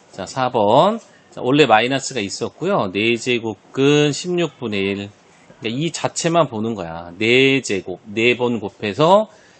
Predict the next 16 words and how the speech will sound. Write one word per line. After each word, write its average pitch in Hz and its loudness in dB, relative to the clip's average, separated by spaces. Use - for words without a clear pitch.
십육분의 156 -6
일이 127 -4
되는 131 0
분수. 117 -6
누구죠? 110 -6
네 95 -6
제곱근 139 -2
십육분의 113 -8
일은, 135 0
네, 82 -16
이분의 113 -8
일입니다. 90 -8
근데 107 -6
앞에 95 -4
마이너스가 104 -4
있어. 131 -8